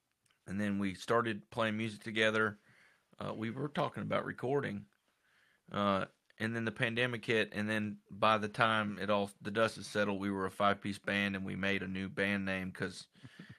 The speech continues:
we didn't feel like, you know, Katie Penn and Roddy Puckett and Aaron Biebelhauser deserved to be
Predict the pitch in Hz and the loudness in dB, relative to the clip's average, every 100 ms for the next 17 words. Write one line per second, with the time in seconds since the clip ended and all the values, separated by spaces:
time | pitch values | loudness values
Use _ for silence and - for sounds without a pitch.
0 | - 107 110 104 113 101 104 101 _ _ | -4 -2 0 0 2 4 4 2 _ _
1 | _ 104 101 95 92 - _ - - - | _ -4 0 0 -2 -10 _ -20 -20 -20
2 | _ _ 120 104 101 120 110 107 104 98 | _ _ 0 0 0 0 0 0 0 -2
3 | 98 - 104 104 104 113 104 101 92 - | -4 0 4 4 2 2 2 0 -2 -2
4 | 98 98 98 117 98 101 92 90 95 95 | 2 2 0 -2 -2 0 0 -2 -6 -6
5 | 92 98 98 92 101 98 92 | -2 -2 -2 -4 0 0 -2